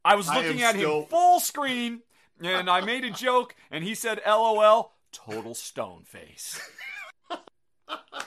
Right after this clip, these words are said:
Speaker 1: A totally
Speaker 2: It's like Big
Speaker 1: insincere
Speaker 2: Brother is
Speaker 1: L O L.
Speaker 2: watching me. <laughs> So I am L O Ling now. So, uh,
Speaker 1: <laughs>
Speaker 2: anyways, thank you, friends, for joining us today. Yeah, we've got a pre-show coming up. Uh, right now, we're in the midst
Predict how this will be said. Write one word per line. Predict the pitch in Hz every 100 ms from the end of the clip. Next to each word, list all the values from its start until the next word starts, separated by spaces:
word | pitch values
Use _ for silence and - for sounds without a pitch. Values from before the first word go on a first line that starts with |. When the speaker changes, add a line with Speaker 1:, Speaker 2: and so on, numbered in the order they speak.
| _ - _ - 226 _ - _ _ _ _ _ _
Speaker 1:
A | 143
totally | - 269 320 262 208
Speaker 2:
It's | 190
like | 147
Big |
Speaker 1:
insincere | 139 165 156
Speaker 2:
Brother | 139 131
is |
Speaker 1:
L | 123
O |
L. | 107
Speaker 2:
watching | 98 - 107 92
me. | 98 98 - _ -
<laughs> | 165 - 143 131 135 131 - - -
So | - 160 123 107 - _ -
I | 143
am | 147 139
L | 139 143
O | 147 131 131
Ling | 127 110
now. | 110 98 87
So, | - 175 95 95 67
uh, | 87 87 92
Speaker 1:
<laughs> | 123
Speaker 2:
anyways, | 120 117 107 - 139 - - - - - - -
thank | 139 139
you, | 131
friends, | 139 127
for | - 113
joining | 127 131 123
us | 120
today. | - 117 113
Yeah, | 110 104
we've | 110 95
got | 127 104
a |
pre-show | 107 175 160 165
coming | 160 151 147
up. | 143 - _
Uh, | 127 117
right | 113 135 147
now, | 131 127
we're | 127 123
in | 120
the |
midst | 123 123 -